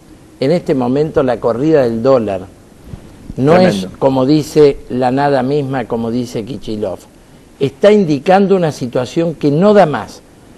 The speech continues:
Speaker 1: que se presenta explosiva por la quiebra del Banco Central, por el rojo de las cuentas públicas,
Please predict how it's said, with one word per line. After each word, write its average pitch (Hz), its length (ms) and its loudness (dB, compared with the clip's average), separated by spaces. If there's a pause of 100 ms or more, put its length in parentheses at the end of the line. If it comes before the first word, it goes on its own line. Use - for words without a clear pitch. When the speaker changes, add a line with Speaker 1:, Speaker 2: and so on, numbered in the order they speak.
(100)
Speaker 1:
que 127 120 2
se 143 140 0
presenta 147 600 2
explosiva 123 760 -2 (640)
por 139 120 4
la 131 140 2
quiebra 175 380 6
del 127 140 2
Banco 131 340 0
Central, 131 680 2 (380)
por 135 160 4
el 127 140 0
rojo 143 320 4
de 127 80 4
las 120 160 -2
cuentas 120 400 -4
públicas, 156 580 0